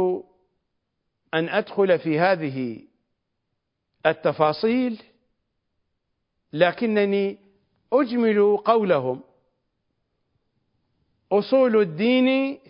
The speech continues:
ثلاثة: التوحيد،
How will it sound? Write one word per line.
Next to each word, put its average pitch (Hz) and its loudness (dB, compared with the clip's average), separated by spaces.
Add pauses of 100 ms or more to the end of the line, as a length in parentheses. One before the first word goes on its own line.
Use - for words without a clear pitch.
ثلاثة: 190 0 (2250)
التوحيد، 190 0